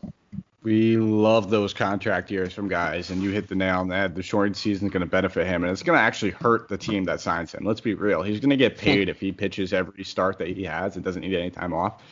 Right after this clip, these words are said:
And I'm sure this is a dude where, you know, whatever the postseason looks like, he'll probably pitch great in the postseason as well, just to drive up that, that asking price on him. So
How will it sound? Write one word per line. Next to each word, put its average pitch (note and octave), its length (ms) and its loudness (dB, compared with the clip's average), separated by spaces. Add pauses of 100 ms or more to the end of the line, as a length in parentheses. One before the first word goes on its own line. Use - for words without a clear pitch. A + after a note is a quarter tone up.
(140)
And A2 100 4
I'm A2 140 4
sure A2+ 240 2
this G#2+ 160 -4
is - 80 -16
a G2+ 80 -4
dude A2 300 0
where, F#2+ 280 2
you F#2+ 140 -2
know, F#2+ 80 0
whatever G2+ 260 0
the F#2+ 100 -4
postseason F#2+ 600 -2
looks B2 240 0
like, F#2 220 0 (240)
he'll G#3 100 -2
probably A3+ 240 8
pitch E3 220 2
great F3 140 6
in C#3+ 60 2
the C3 60 -2
postseason C3 500 -2
as G#2+ 120 -4
well, B2 180 2
just G#2+ 200 -6
to G#2 60 -16
drive G#2+ 240 2
up G#2+ 140 -2
that, - 360 -4
that G2+ 200 0
asking G#2+ 420 -4
price F#2 260 -8
on F#2 180 -8
him. F#2 100 -10
So G2+ 240 -4